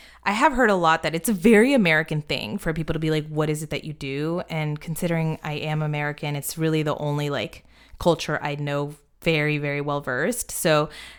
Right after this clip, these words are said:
I do feel like that's such a normal thing. Like, "What, what do you do? What do you do?"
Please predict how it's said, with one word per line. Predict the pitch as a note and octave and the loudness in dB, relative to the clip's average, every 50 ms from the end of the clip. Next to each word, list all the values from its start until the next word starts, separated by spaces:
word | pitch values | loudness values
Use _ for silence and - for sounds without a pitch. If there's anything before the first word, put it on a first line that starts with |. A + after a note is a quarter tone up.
| - _ - - - - F#3 | -20 _ -20 -18 -2 4 4
I | F3+ F#3+ F#3+ | 6 6 4
do | E3 D3+ G3 G#3 G#3 G#3 | 4 4 4 4 4 4
feel | - - A3+ G#3 G3 | 2 0 2 2 2
like | G3+ G3 F#3+ | 2 2 2
that's | - F3+ E3+ - | 0 0 0 0
such | G3+ - - | 0 2 4
a | A3+ | 6
normal | G#3 F#3 E3+ E3 E3 E3 E3+ F3+ F#3 | 6 6 6 4 2 2 0 0 0
thing. | - - D4+ F4 D4 | 0 0 0 2 2
Like, | G#3+ E3 D3 - - | 0 0 -2 -4 -6
"What, | D#3+ D#3 E3 E3+ F3 - - | -4 -2 0 -2 -2 -4 -6
what | F3+ E3 E3+ E3+ | -6 -4 -2 -2
do | F#3 | 0
you | F#3 F#3+ F#3 | -2 -2 0
do? | F#3 A#3 B3 A3 | 0 0 0 2
What | F3+ F3 E3+ | 2 2 2
do | F#3+ | 0
you | E3+ F3 F3 | 0 -4 -4
do?" | E3+ - E3+ A#3 G3+ F#3 E3 F3 | -2 -2 2 2 2 2 2 0